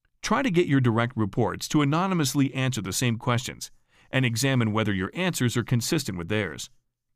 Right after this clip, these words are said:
Be honest when answering the questions, and you may find areas you need to work on, or a missing element at the top of your organization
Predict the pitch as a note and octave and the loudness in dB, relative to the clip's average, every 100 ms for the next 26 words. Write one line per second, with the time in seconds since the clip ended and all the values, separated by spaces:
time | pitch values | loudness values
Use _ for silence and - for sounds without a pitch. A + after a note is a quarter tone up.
0 | _ G#2+ A#2+ A2 A#2+ G2 F2+ G2 F3+ G2+ | _ 2 2 2 0 -2 -2 -2 -2 -4
1 | D#2+ - E2+ G#2 A#2+ - - _ - C3+ | -6 -8 -6 -4 -4 -6 -16 _ -2 2
2 | F#3+ D4 - F3 D#3 A2+ G2+ C3 D#3 B2+ | 2 0 0 0 0 0 0 0 0 0
3 | G#2+ F3+ G#3 F#3+ G#2 D2 - _ _ _ | 0 0 0 0 -2 -4 -14 _ _ _
4 | B2 A2+ F#2 G2+ G#2 A2 B2 - F3+ G#2+ | 0 2 2 0 0 0 0 -2 -2 -2
5 | E2+ - A2+ G#2+ B2 G#2+ G#2 A2 A2 G#2 | -4 -6 -4 -2 0 0 0 -2 -2 -2
6 | G#2+ A2+ D#3 C3 F#2+ | -2 -2 0 0 -2